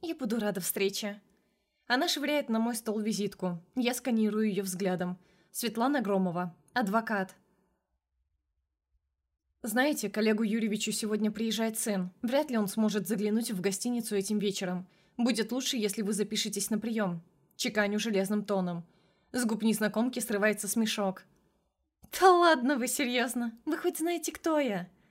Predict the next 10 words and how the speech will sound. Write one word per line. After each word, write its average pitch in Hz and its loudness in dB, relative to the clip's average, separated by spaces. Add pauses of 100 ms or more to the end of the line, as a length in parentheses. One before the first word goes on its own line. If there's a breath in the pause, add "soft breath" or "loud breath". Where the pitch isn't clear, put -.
(380 soft breath)
В 220 -6
моей 254 2
груди 240 -2
всё 233 -6
горит 196 -2
адским 214 -2
пламенем. 190 0 (180)
Отрицательно 214 0
качаю 208 -2
головой. 175 -2